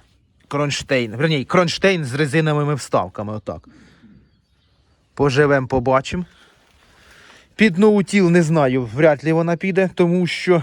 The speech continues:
ну, як не крути, дуже узенько, турбодіска немає, буде, скоріше все, що рештками забивати. Під класику, мінітіл, під дисковочку, то є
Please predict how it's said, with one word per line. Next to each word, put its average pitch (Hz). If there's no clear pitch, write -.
ну, 180
як 151
не 143
крути, 147
дуже 147
узенько, 143
турбодіска 143
немає, 143
буде, 147
скоріше 139
все, 139
що 123
рештками 127
забивати. 120
Під 170
класику, 196
мінітіл, 156
під 131
дисковочку, 131
то 117
є 104